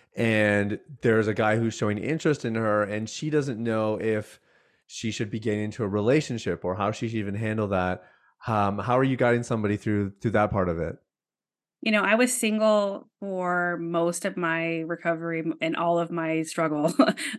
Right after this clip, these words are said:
Speaker 2: Um,
Speaker 1: Okay.
Speaker 2: so I was single until I met my husband.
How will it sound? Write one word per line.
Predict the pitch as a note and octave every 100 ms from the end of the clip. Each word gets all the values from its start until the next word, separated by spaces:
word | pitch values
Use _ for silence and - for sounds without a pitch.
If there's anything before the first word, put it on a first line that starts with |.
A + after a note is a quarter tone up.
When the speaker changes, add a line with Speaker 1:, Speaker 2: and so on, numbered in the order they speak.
| -
Speaker 2:
Um, | F#3 F#3 D3 A2+
Speaker 1:
Okay. | F#2+
Speaker 2:
so | - - F#3 F3 F3
I | - F3 F3 F#3+
was | G3 -
single | G#3 G3 F#3+
until | F3 F3+
I | E3+
met | E3+ E3
my | D3+
husband. | D#3+ D3+ - -